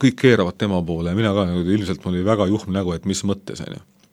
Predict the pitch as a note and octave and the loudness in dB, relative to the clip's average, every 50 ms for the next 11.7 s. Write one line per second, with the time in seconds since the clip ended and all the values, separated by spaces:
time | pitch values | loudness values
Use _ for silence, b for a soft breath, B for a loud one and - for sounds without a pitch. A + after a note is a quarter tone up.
0 | _ _ _ - - - A2 - B2+ C#3+ C3+ - B2+ G#2 G#2 - - F#2+ - - | _ _ _ -16 -10 -8 -4 -2 0 0 2 2 2 0 0 -4 -6 -8 -6 -4
1 | G#2 G2+ F#2 A2+ B2 A#2+ - G#2 - - - - - - C3+ C3+ G#2+ F2+ F2 F#2+ | -4 -4 -4 -4 -6 -4 -6 -8 -8 -8 -12 -12 -2 0 0 0 0 0 -2 -4
2 | F#2+ - - - E2+ E2 E2+ E2+ - _ b b b b A#2 G2+ - B2 A2 F2 | -4 -4 -8 -8 -10 -10 -10 -12 -16 _ b b b b -14 -4 -2 -2 0 0
3 | G#2 F#2+ A2+ A2+ - - F#2+ F#2 G2 B2 C3 A#2+ G#2+ F#2 - A2+ A2 G#2 F#2+ F2 | 0 0 0 0 0 -2 -2 0 2 2 2 2 0 -2 -2 -2 0 0 -2 -4
4 | F2 F2 E2+ G#2+ F#2 F#2 F2 - - G2 F#2 F#2+ F#2 F2+ - - G2+ G2 F#2 - | -6 -6 -6 -6 -6 -6 -6 -6 -6 -6 -4 -4 -6 -6 -6 -4 -4 -4 -4 -4
5 | - - F#2 F#2 F#2 - C3+ B2+ G2 E2 D#2+ D#2+ D#2+ E2 E2+ - _ E2+ E2+ - | -8 -8 -6 -4 -2 0 0 0 -2 -4 -6 -8 -8 -10 -10 -10 _ -12 -12 -8
6 | - F2 E2+ - F#2 F2+ F2 F2 F2 F2 G2 G2 G#2+ A2 G#2 F#2+ E2 - F2 F#2 | -8 -10 -8 -6 -6 -4 -4 -4 -4 -4 -2 0 0 0 0 -2 -2 -2 -2 0
7 | G#2 A#2+ B2 G#2 E2+ E2 D#2+ E2 F2 F2 D#2 E2+ E2 D#2+ G2+ F#2+ F#2+ F#2 G#2+ C3 | 2 2 2 2 0 -2 -6 -10 -12 -8 -8 -8 -6 -6 -6 -4 -2 0 0 0
8 | C3 - - B2 A#2+ C3 A#2+ F#2+ E2+ F2 F2 E2+ E2+ D#2+ F2+ E2+ A2+ A2+ G#2+ F#2+ | 0 0 -2 -2 0 0 0 0 0 -2 -4 -4 -4 -4 -4 -2 0 0 0 0
9 | - B B B B B B B B B B G#2+ A#2 B2 A2 F#2+ F2+ F2 F2+ - | -2 B B B B B B B B B B 2 2 4 4 2 2 0 0 0
10 | A#2+ G#2 F#2+ - - F#2 F2 G2+ B2+ C#3+ - - - G#2 F#2 F2 F2+ F2+ F2+ F2+ | 0 -2 -2 -2 -4 -4 0 2 2 2 0 -2 -4 -4 -4 -2 -2 -2 -2 -2
11 | F2 E2+ - - A#2 C3 C3 G2+ F#2 G#2 B2 B2+ B2+ - | -2 -4 -4 -4 -2 -2 0 0 0 0 -2 -2 -4 -4